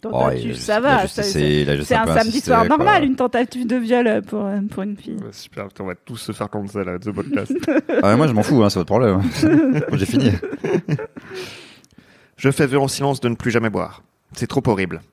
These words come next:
Speaker 3: Enfin, ça s'arrête. Les mains appuyées sur le mur en briques derrière la plate-bande, j'arrive à peine à tenir sur mes jambes. Ça, après, c'est comme d'habitude, hein. <laughs> C'est épuisant de vomir comme ça. Gray me lâche pour me passer un mouchoir.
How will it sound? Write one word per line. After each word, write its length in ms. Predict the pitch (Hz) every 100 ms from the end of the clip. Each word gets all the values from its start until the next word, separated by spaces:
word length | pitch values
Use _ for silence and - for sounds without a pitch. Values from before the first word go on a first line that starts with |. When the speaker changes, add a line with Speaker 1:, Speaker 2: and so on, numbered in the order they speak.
| _
Speaker 3:
Enfin, 300 | 131 - 196 - _
ça 180 | - 147
s'arrête. 420 | 135 123 - - _ _ _ -
Les 140 | 127
mains 140 | 156
appuyées 260 | 156 - 147
sur 220 | 139 110
le 100 | 107
mur 220 | 107 131
en 100 | 117
briques 320 | 98 120 131 -
derrière 300 | 101 117 104
la 80 |
plate-bande, 500 | - 101 98 139 120 - -
j'arrive 260 | 110 127 123
à 60 |
peine 200 | 123 113
à 60 | 98
tenir 300 | 113 104 98
sur 100 | 101
mes 100 | 101
jambes. 240 | 92 87 98 _ _ _ -
Ça, 80 | -
après, 180 | - -
c'est 180 | -
comme 140 | - -
d'habitude, 320 | - - 117
hein. 320 | - - 240 - 269
<laughs> 800 | - 285 _ - - _ - -
C'est 220 | - 113
épuisant 320 | 123 110 117
de 80 | 98
vomir 280 | 95 101 95
comme 160 | 95
ça. 160 | 92 90 - _ _
Gray 160 | - 131
me 80 | 127
lâche 200 | 120 -
pour 140 | 110
me 80 | 104
passer 220 | 113 101
un 40 | 104
mouchoir. 480 | 101 - 92 90